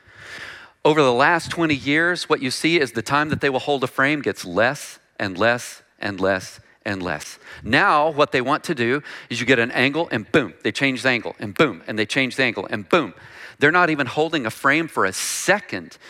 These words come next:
And what happens is, is this completely changes the way that your brain receives information. And we just sit here and soak it up. But what that also means is, is in a moment where we need to be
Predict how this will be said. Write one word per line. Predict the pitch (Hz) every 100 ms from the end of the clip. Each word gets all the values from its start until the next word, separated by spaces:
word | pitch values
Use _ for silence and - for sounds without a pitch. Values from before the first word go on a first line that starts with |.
| - - -
And | 127
what | 120 -
happens | - 220 - 131 113 -
is, | 117 95 120 - - -
is | 120
this | 135 -
completely | 123 107 - 160 226 196 190
changes | - 170 185 180 180 160
the | 143
way | 135 165
that | 143 -
your | 165
brain | 110 117 135 160 151
receives | 117 - 147 147 -
information. | - 135 135 143 135 117 107 - 80 - _ _ - - -
And | - 113
we | 165
just | 135 135
sit | - 220
here | 120 127
and | 101 101
soak | - - 127 139 -
it | 107 110 -
up. | 165 175 - - - - -
But | 101 101 123
what | 131
that | 117 -
also | 170 247 - 139 101
means | 101 101 92
is, | 98 101 107 - - -
is | 120
in | 104
a | 90
moment | 113 165 190 131
where | 127
we | 110
need | 117 131
to | 101
be | 101 87